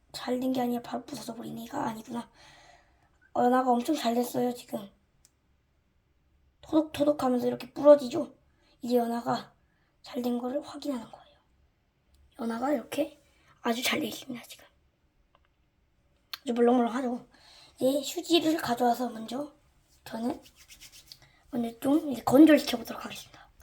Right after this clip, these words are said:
근데 안 좋은 점이 약간 좀 다리가 관절이 좀 많이 부서졌어요. 그래가지고 젓가락을 해야 하는데 데리러 올 때 약간 좀 많이 좀 부서졌나 봐요. 헛. 제가 연화시키기 전에 헛.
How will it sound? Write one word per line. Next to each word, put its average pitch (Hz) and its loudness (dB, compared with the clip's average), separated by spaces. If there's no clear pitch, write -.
근데 285 6
안 254 6
좋은 294 8
점이 277 8
약간 285 4
좀 285 6
다리가 294 10
관절이 269 2
좀 285 6
많이 302 8
부서졌어요. 311 4
그래가지고 247 -2
젓가락을 269 -2
해야 269 2
하는데 247 -2
데리러 302 8
올 247 4
때 277 2
약간 262 2
좀 247 0
많이 254 -2
좀 254 0
부서졌나 285 2
봐요. 240 0
헛. 233 0
제가 247 2
연화시키기 240 0
전에 220 -4
헛. 220 -10